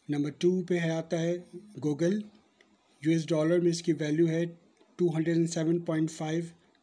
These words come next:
बिलियंस और इसकी इंडस्ट्री against टेक्नोलॉजी है। नंबर थर्ड पे आता है Microsoft। यूएस डॉलर में इसकी वैल्यू है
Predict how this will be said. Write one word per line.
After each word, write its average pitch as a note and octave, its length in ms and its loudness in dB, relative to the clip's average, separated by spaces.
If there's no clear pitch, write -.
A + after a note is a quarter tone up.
बिलियंस E3+ 580 0
और C#3+ 300 -6
इसकी D3+ 240 -6
इंडस्ट्री D3+ 460 -2
against D#3+ 460 -2
टेक्नोलॉजी C#3+ 500 -6
है। B2 200 -8
नंबर D3 220 -4
थर्ड E3+ 220 0
पे F3+ 60 2
आता D#3+ 280 -2
है E3+ 220 -4
Microsoft। E3+ 760 -2
यूएस D#3+ 240 0
डॉलर E3 280 0
में E3 80 2
इसकी E3 220 -2
वैल्यू D#3 280 0
है E3+ 60 2